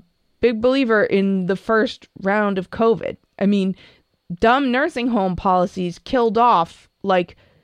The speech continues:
ten percent of the nursing home population in the tri-state area.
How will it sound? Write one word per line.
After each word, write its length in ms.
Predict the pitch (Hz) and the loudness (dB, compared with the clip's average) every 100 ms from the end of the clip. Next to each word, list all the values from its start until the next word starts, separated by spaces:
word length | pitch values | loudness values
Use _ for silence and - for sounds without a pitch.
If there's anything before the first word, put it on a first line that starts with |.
| _ - 233 - | _ -6 -6 -6
ten 240 | - 311 311 | 0 2 2
percent 360 | 349 269 285 | 2 2 0
of 80 | 254 | 4
the 100 | 294 | 4
nursing 400 | 233 247 - 247 | 4 0 -2 -2
home 200 | 254 160 | -2 -2
population 760 | 170 165 208 220 190 170 - 196 | 0 0 2 2 2 2 -2 -2
in 120 | 190 | -2
the 100 | 214 | -4
tri-state 600 | - 240 214 220 220 190 214 | -4 -2 -2 -2 -4 -2 0
area. 400 | 233 208 143 | 0 2 0